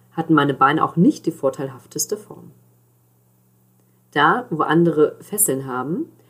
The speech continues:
die das schlanke Bein in den Fuß überleiten, hatte ich einen stumpfen Übergang. Meine Mutter hat meine Beine mal mitleidig Kartoffelstampfer genannt. Die hätte ich ihm leider so vererbt bekommen.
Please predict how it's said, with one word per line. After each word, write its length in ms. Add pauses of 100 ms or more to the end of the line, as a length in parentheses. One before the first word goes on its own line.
(100)
die 80
das 220
schlanke 380
Bein 360
in 160
den 120
Fuß 280
überleiten, 680 (720)
hatte 220
ich 200
einen 160
stumpfen 480
Übergang. 460 (1500)
Meine 220
Mutter 380
hat 160
meine 200
Beine 280
mal 160
mitleidig 640 (100)
Kartoffelstampfer 1160 (140)
genannt. 500 (1500)
Die 120
hätte 160
ich 140
ihm 100
leider 300
so 120
vererbt 420
bekommen. 400